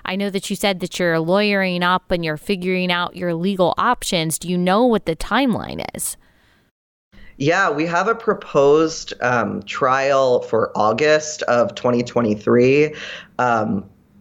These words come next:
Speaker 2: and so that's kind of my next, uh, that I, th-, that's all I know. Um,
Speaker 1: Okay.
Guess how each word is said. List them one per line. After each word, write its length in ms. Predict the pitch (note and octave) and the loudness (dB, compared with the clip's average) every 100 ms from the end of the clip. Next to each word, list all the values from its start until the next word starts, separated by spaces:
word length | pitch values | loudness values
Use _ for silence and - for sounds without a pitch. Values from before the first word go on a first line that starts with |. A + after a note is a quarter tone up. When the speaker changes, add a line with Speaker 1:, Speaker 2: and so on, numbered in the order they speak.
| _ _ _ - | _ _ _ -4
Speaker 2:
and 180 | C3 A#2 | -4 -2
so 460 | - B2+ A#2 A#2 A#2+ | 0 2 4 2 2
that's 340 | C3+ C#3 - | 0 -2 -6
kind 240 | - D#4 C3+ | -2 2 2
of 120 | A2+ | 2
my 200 | A2+ A2+ | 0 0
next, 800 | A#2 A#2 - - - - - - - - _ _ _ - - | 0 -2 -6 -14 -14 -14 -18 -18 -20 -20 _ _ _ -8 -8
uh, 60 | - - - _ _ _ _ | -8 -14 -20 _ _ _ _
that 320 | A#2 B2 B2 G#2 | -4 -2 -4 -4
I, 180 | A#2+ A#2+ | -2 -2
th-, 200 | G#2 - | -2 -4
that's 240 | A#2 A#2+ B2+ | -2 0 2
all 120 | B2 | 2
I 120 | A#2+ | 2
know. 360 | A#2+ B2+ D3 - - - - | 2 4 2 0 -10 -18 -6
Um, 340 | B2+ B2 A2 C#3+ | 0 2 0 0
Speaker 1:
Okay. 260 | G3 F3 | -4 -4